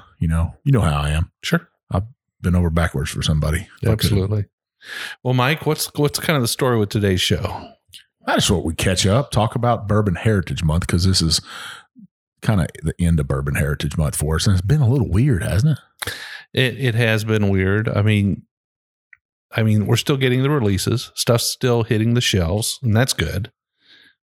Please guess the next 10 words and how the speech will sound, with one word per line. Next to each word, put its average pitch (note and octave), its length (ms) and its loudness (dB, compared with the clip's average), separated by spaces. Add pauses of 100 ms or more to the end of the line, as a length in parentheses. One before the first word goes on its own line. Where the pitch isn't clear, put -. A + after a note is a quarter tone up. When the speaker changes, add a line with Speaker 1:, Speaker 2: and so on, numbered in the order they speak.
Speaker 2:
But G#2 200 2
as G2+ 140 -2
far A2+ 400 0
as G2+ 540 2
gatherings, G#2 680 0
get-togethers, G2 1200 0
celebrations, G2 1200 0 (800)
um, F2+ 600 0 (840)
you G#2+ 100 -2
know, F#2 260 2